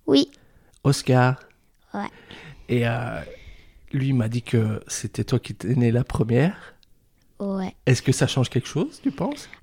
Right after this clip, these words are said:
Speaker 1: Bah, ça change en taille, mais ça change pas vraiment, vraiment. Mais ça se voit quand même que je suis la grande sœur, parce que, voilà,
Speaker 2: Parce
Speaker 1: quoi.
Speaker 2: qu'en taille, t'es plus grande que lui.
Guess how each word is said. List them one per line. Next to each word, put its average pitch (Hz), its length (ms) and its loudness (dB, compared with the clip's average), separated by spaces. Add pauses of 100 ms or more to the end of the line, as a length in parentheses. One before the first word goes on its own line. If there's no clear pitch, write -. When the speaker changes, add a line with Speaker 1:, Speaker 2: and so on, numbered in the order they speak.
(140)
Speaker 1:
Bah, 339 100 8 (220)
ça 349 180 -4
change 370 420 4 (100)
en 262 120 6
taille, 254 460 6
mais 226 120 4
ça 247 160 0
change 247 260 0
pas 262 180 4
vraiment, 240 340 2
vraiment. 226 440 2 (340)
Mais 247 240 6
ça 226 200 2
se 208 100 0
voit 233 140 4
quand 240 200 -2
même 233 240 -2
que 226 120 -6
je 202 60 -6
suis - 180 -6
la 196 140 -4
grande 208 360 -8 (260)
sœur, 190 460 -6
parce - 220 -16
que, - 480 -10 (720)
voilà, 214 500 -2
Speaker 2:
Parce 143 180 2
Speaker 1:
quoi. 147 100 4
Speaker 2:
qu'en 120 40 4
taille, 156 180 4
t'es 151 100 0
plus 127 140 -2
grande 123 200 0
que 127 100 2
lui. 110 260 0